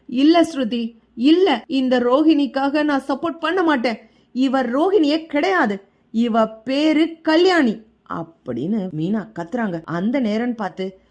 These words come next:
நல்ல போதையில வர்ற முத்து, "என்னது கல்யாணியா? இந்த பேரை நான் எங்கேயோ கேட்டிருக்கேன்ப்பா" அப்படின்னு ஒரு விரல எடுத்து கன்னத்துல அடிச்சுக்கிட்டு முத்து சொல்றாரு, "டேய் முத்து, குடிச்சிட்டு வந்திருக்கியா?"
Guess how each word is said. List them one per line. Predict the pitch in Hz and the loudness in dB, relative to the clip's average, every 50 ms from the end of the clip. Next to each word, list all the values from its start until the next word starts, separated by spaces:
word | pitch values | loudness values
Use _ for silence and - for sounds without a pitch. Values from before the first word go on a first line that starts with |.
| _ _ | _ _
நல்ல | - 170 170 175 208 262 285 240 | -8 -4 -2 -2 0 -2 -2 -4
போதையில | 165 156 175 220 262 294 294 269 226 185 | -4 -4 -2 -2 0 0 0 0 0 0
வர்ற | 160 175 196 226 247 220 165 | 0 -2 -2 -2 -2 -2 -2
முத்து, | 165 202 202 - 220 226 240 226 - - _ _ _ _ - | -4 -6 -4 -2 -2 -2 -2 -6 -12 -20 _ _ _ _ -4
"என்னது | 214 233 254 254 247 226 214 302 415 - - - _ - | 0 0 2 2 2 2 0 0 -2 -4 -8 -14 _ -6
கல்யாணியா? | 262 285 302 349 403 453 466 440 381 320 269 233 196 170 165 165 - _ _ _ _ _ | -4 -2 0 0 0 0 0 0 0 0 0 0 0 -2 -4 -6 -12 _ _ _ _ _
இந்த | - 285 311 330 339 330 | -4 -2 0 2 2 0
பேரை | 330 349 403 440 466 415 | 0 -2 -4 -4 -4 -2
நான் | 381 330 285 277 | -2 0 0 0
எங்கேயோ | 277 294 294 370 415 - - - | 0 0 0 -2 -2 -4 -6 -6
கேட்டிருக்கேன்ப்பா" | - 381 427 440 440 440 - - 311 262 220 208 - 196 180 180 185 196 220 269 320 339 - - _ _ _ _ - 160 | -4 -4 -4 -2 -2 -2 -2 0 0 -2 -2 -2 0 0 0 0 0 0 0 0 -2 -4 -8 -14 _ _ _ _ -6 -6
அப்படின்னு | 165 165 - - - 160 147 151 170 220 220 180 196 202 175 - _ _ | -6 -6 -8 -8 -6 -4 -4 -2 -2 -2 -2 -2 -4 -6 -8 -12 _ _
ஒரு | - 185 185 180 170 | -6 -4 -4 -2 -2
விரல | 156 156 170 233 320 | -4 -4 -4 -4 -2
எடுத்து | 339 254 190 180 - - 220 - - | -2 -2 -2 -4 -6 -8 -10 -8 -8
கன்னத்துல | 180 202 262 294 302 254 | -6 -4 -4 -4 -4 -4
அடிச்சுக்கிட்டு | 208 165 165 214 226 - 233 214 180 196 196 208 208 - _ _ _ _ _ _ | -4 -4 -4 -4 -6 -6 -6 -6 -4 -4 -6 -6 -6 -10 _ _ _ _ _ _
முத்து | - 180 196 214 - 302 262 | -4 -4 -4 -2 0 -2 -2
சொல்றாரு, | 214 - 214 196 202 226 220 190 180 - | -2 -2 -2 -2 0 0 0 0 -4 -4
"டேய் | 170 196 254 294 302 254 | -2 0 0 2 2 2
முத்து, | 220 240 277 - 370 339 | 2 0 0 0 -2 -2
குடிச்சிட்டு | 262 233 - 320 381 392 381 | 0 0 -2 -2 -2 -2 -2
வந்திருக்கியா?" | 381 339 294 269 254 220 247 226 240 | 0 0 2 0 0 -2 -2 0 2